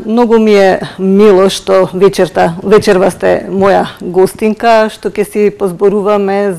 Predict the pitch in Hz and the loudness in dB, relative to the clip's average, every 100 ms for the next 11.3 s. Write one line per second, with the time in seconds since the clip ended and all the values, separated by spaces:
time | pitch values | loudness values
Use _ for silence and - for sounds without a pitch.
0 | 165 190 185 185 - - - - - - | -4 0 0 -2 -6 -20 -20 -20 -20 -20
1 | - - 190 202 202 208 202 - 190 190 | -10 -4 2 4 2 0 -6 -4 -2 0
2 | 190 190 190 190 190 190 185 185 185 196 | 0 -2 0 0 -2 -4 -6 -4 -4 -4
3 | 190 - 185 185 190 170 - 180 165 175 | -6 -2 -2 -2 -4 -20 -12 -8 -8 -8
4 | 170 - - 151 147 - - - _ _ | -12 -14 -20 -16 -10 -10 -12 -20 _ _
5 | _ - - - - - - - 185 180 | _ -20 -20 -20 -20 -20 -20 -6 0 2
6 | 185 180 - _ 247 196 190 190 196 214 | 2 -2 -6 _ -20 -10 -4 -2 0 2
7 | 196 202 - 190 - 190 233 247 262 247 | 2 0 -2 -4 -2 0 0 2 0 -2
8 | - - 208 208 208 170 190 190 190 - | -6 -6 -2 -2 -2 -2 -2 -2 -4 -6
9 | 170 185 190 170 190 196 - 185 180 180 | -6 -2 -2 -2 -2 -2 -2 -2 0 -2
10 | 165 - _ _ - 202 202 - 294 233 | -4 -12 _ _ -6 -6 -4 -2 0 4
11 | 196 170 226 | 2 2 -2